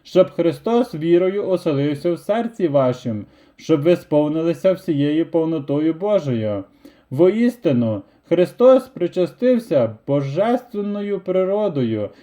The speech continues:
і ви теж, якщо ви дитя обітниці, а не плоті,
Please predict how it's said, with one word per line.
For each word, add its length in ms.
і 140
ви 140
теж, 460
якщо 440
ви 140
дитя 400
обітниці, 680
а 160
не 140
плоті, 600